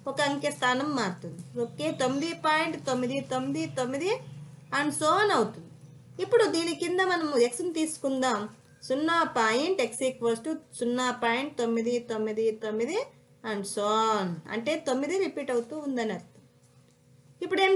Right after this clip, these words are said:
చేద్దాం? తీసివేద్దాం. తీసివేస్తే పదిలో పది ఎక్స్ల్లో ఒక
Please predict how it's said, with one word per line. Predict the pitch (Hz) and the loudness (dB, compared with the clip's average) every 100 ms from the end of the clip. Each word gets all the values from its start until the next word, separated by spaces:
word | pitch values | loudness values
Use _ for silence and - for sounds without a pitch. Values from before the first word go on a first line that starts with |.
| 381 | 4
చేద్దాం? | 359 302 349 339 330 | 2 2 2 2 0
తీసివేద్దాం. | 370 392 392 330 294 208 175 175 - - _ - - 330 | 2 4 4 4 2 2 -2 -6 -14 -20 _ -20 -10 -4
తీసివేస్తే | 339 381 359 359 - 370 285 285 294 - - - - | -2 0 2 0 0 2 4 4 2 -4 -20 -18 -4
పదిలో | 277 311 330 339 320 277 269 - - | 0 2 4 4 4 4 2 0 -2
పది | 254 262 285 269 | 0 2 4 2
ఎక్స్ల్లో | - 320 320 311 269 277 277 - - | 2 0 4 4 4 2 -2 -12 -4
ఒక | 240 | 0